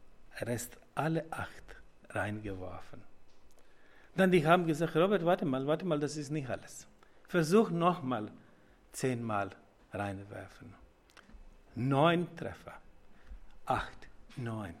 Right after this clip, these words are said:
Und dann die haben gesagt: „Robert, aber du hast ein Talent für Basketball zu spielen. Möchtest du gerne auch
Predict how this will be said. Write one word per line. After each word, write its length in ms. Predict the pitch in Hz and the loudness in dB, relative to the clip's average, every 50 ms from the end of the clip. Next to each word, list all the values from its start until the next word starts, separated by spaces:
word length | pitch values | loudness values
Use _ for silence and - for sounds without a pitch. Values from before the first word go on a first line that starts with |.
| - - - - - - - - - - - | -18 -20 -20 -20 -20 -20 -20 -20 -18 -10 -4
Und 100 | 151 151 | 0 2
dann 140 | 214 226 226 | 4 4 4
die 140 | 254 214 | 4 2
haben 240 | 202 202 220 226 220 | 2 2 2 2 2
gesagt: 440 | 196 202 175 160 180 196 196 - - | 2 0 0 2 0 0 0 0 0
„Robert, 340 | 160 180 190 202 202 - - | 0 2 2 0 -2 -2 0
aber 180 | 170 160 165 | 0 2 2
du 240 | 156 147 170 196 190 | 2 2 0 0 0
hast 240 | - 190 180 - - | 0 -2 -2 -2 -4
ein 160 | 170 175 175 | -2 -2 -2
Talent 380 | 160 156 143 143 135 117 107 - | 0 0 0 0 0 0 -2 -4
für 160 | - - 110 | -6 -6 -6
Basketball 560 | 104 98 87 - - - - 87 85 82 - | -4 -4 -6 -8 -8 -10 -12 -12 -12 -10 -10
zu 140 | - - - | -12 -12 -12
spielen. 420 | - - - - - 92 95 104 - - - - - - - - - | -14 -14 -14 -14 -16 -16 -16 -18 -20 -20 -20 -20 -20 -20 -20 -6 -2
Möchtest 460 | 123 131 135 - - - 131 - - | 0 0 0 0 -2 -4 -4 -2 -2
du 80 | 131 117 | -2 0
gerne 380 | 113 113 120 131 131 117 - | 2 2 2 2 0 2 4
auch 260 | 113 110 123 123 - | 4 4 4 2 0